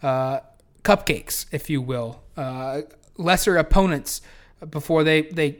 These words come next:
really ramp up the schedule. Oregon is doing it differently this year, and that's just kind of the way things are, Dana Altman said.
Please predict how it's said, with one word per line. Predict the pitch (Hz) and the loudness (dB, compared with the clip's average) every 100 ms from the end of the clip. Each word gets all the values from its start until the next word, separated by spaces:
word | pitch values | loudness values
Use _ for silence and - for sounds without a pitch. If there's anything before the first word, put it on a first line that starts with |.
| _ _ _ | _ _ _
really | 170 190 185 | 0 4 4
ramp | 151 165 160 | 4 4 4
up | 170 - | 2 0
the | |
schedule. | 165 - 160 147 131 127 120 | -2 0 0 0 -2 -4 -4
Oregon | 170 208 240 | 2 4 4
is | 208 | 2
doing | 165 190 185 | 4 4 6
it | 170 165 | 2 0
differently | 156 180 156 127 123 | -2 -2 -4 -6 -6
this | 127 - | -6 -2
year, | 139 160 | 0 0
and | 151 139 | 0 -2
that's | 139 - | -6 -6
just | 160 | -2
kind | - 175 | 2 4
of | |
the | 160 | 4
way | 170 | 4
things | 160 170 156 | 4 0 6
are, | 170 147 | 8 8
Dana | 131 131 131 | 2 -2 -4
Altman | 127 117 | -4 -8
said. | - 127 117 | -6 -6 -8